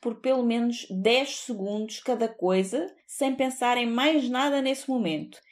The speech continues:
E fica totalmente presente por dez segundos. Quando, por exemplo, abraçares um ente querido ou um animal de estimação, quando fizeres qualquer coisa na tua vida, geralmente quando inicias uma nova rotina,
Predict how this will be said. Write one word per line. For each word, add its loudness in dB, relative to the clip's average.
E -2
fica -2
totalmente 2
presente -2
por -6
dez 0
segundos. -8
Quando, 6
por -2
exemplo, 0
abraçares 0
um 0
ente 0
querido 0
ou 6
um 4
animal 2
de -8
estimação, 0
quando 2
fizeres 0
qualquer 2
coisa 0
na 4
tua -2
vida, -2
geralmente 2
quando 0
inicias 2
uma 0
nova 0
rotina, -2